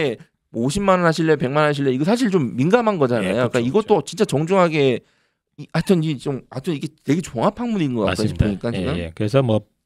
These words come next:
Speaker 1: 정-, 제도라던가 뭐 규칙이라던가 거기서부터 뭐 생명과학이나 이런 지식까지 종합적으로 가르쳐주는 그런 융합 학문인 것 같고, 그럼 이거 졸업하고 어떻게, 뭐 어디로 가는
Speaker 2: 실제
Speaker 1: 겁니까?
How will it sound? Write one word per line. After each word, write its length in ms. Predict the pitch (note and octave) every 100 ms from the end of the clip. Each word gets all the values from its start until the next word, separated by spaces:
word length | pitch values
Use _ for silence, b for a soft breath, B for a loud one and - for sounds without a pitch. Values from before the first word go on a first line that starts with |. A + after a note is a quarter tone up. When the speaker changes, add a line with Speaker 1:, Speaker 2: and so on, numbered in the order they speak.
| _ _ _ _ _ -
Speaker 1:
정-, 320 | G#2+ A2 B2+ _ _ -
제도라던가 880 | A2+ A2 C#3 A2+ G2 F#2+ F2+ G2 F#2
뭐 220 | F2+ F2+ -
규칙이라던가 1000 | G2+ - A#2+ A2 F#2+ G2 F2+ F2+ F2+ E2+ b b b
거기서부터 680 | - A2 A#2+ A2 G2 G#2 C3
뭐 260 | G#2 G2 G2+ _
생명과학이나 840 | - F#3+ G3 E3+ C3+ A2 G2+ G#2 A2+
이런 360 | A2 A#2 G#2+
지식까지 600 | - G#2+ - G#2+ F2+ C3+
종합적으로 800 | D3 D3 F3 - B2+ F#2 F#2+ D#3
가르쳐주는 520 | - G2+ - G2 F#2+
그런 220 | G2 G2+ G2+ B B B -
융합 280 | A#2+ C#3 -
학문인 320 | B2 A#2+ C3
것 140 | D3+
같고, 440 | A2 E2+ E3 C#3 E2+ B B
그럼 120 | F3 A#3+
이거 140 | D4+
졸업하고 560 | - A3 - A#3+ A3 D3
어떻게, 240 | - B3+
뭐 240 | C#3 F#3 -
어디로 240 | C#3+ C4+
가는 160 | E3+ A2+
Speaker 2:
실제 200 | G2+ F#2
Speaker 1:
겁니까? 100 | F3